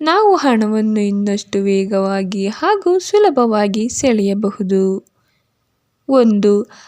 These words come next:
ಅಸಹಜವಾಗಿ ಶಾಂತ ಮನಸ್ಥಿತಿ. ಹಣ ಬರುವವರಿಗೆ ಮೊದಲ ಸೂಚನೆ ಎಂದರೆ ಮನಸ್ಸಿನಲ್ಲಿ ಉಂಟಾಗುವ ಒಂತರಹದ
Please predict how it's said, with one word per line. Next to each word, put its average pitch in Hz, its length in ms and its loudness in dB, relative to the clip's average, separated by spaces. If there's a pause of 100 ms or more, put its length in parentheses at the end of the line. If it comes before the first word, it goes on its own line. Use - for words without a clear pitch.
(220)
ಅಸಹಜವಾಗಿ 277 1040 2
ಶಾಂತ 320 540 -2
ಮನಸ್ಥಿತಿ. 196 920 -4 (480)
ಹಣ 392 180 0 (160)
ಬರುವವರಿಗೆ 233 920 2
ಮೊದಲ 269 480 -2
ಸೂಚನೆ 202 680 -4
ಎಂದರೆ 254 420 -2 (120)
ಮನಸ್ಸಿನಲ್ಲಿ 269 840 -2
ಉಂಟಾಗುವ 202 800 -2 (420)
ಒಂತರಹದ 269 720 0